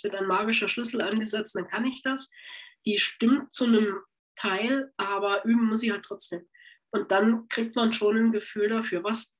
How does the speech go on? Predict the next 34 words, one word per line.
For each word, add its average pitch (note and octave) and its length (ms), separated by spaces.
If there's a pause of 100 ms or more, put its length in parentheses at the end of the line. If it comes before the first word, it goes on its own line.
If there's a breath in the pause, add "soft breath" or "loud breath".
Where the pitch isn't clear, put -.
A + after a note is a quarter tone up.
was G#3+ 260
ich A3+ 180
persönlich B3 440
wichtig A3+ 380
finde F3+ 320
bei F3+ 140
der F#3 140
Frage, G3+ 300
was F#3 180
kommt G#3+ 220
von G#3 200
mir A3 260
und A3 80
was G3 200
kommt G#3 200
vom F#3+ 200
Pferd, F#3+ 300 (600 loud breath)
ist A3+ 420 (460)
dieser, G3+ 560 (120)
dieser G3+ 360
Raum G3+ 440
des A3+ 200
Austauschs, G#3+ 960
den G#3+ 180
ich A3 120
schaffe A3 400
zwischen G#3+ 340
mir A#3 240
und G#3 160
dem G3 220
Pferdebesitzer G#3 600
oder F#3 100
der F#3+ 100
Besitzerin, F#3 540